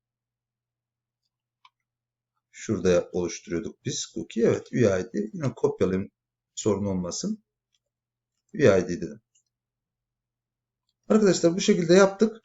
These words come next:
Şimdi, e, tekrardan geçelim. Bu kısmımıza bir sayfamızı yenileyelim. Sepetimizin içerisindeyiz şu anda. Hatta şöyle çıkart dedim burayı. Yeni bir daha ürün ekleyelim.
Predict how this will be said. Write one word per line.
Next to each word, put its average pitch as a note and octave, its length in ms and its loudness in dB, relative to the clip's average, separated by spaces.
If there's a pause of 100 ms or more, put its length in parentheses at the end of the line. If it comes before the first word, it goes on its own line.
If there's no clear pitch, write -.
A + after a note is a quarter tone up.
(200)
Şimdi, F3+ 520 2
e, B2 200 4
tekrardan D#3+ 600 4 (420)
geçelim. C#3+ 540 0 (920)
Bu - 60 -20
kısmımıza A2 480 -2
bir D3+ 40 -8
sayfamızı C#3+ 560 2
yenileyelim. B2+ 600 2 (2500)
Sepetimizin A#2 600 0
içerisindeyiz G#2 640 -2
şu - 160 -6
anda. G#2 360 -6 (1700)
Hatta - 380 -2
şöyle A#2+ 260 -2
çıkart - 400 -2
dedim F2 260 -4
burayı. F#2+ 440 -2
Yeni G#2 460 -2
bir G#2 200 -10
daha G2 220 0
ürün F#2 220 -6
ekleyelim. E2+ 500 -8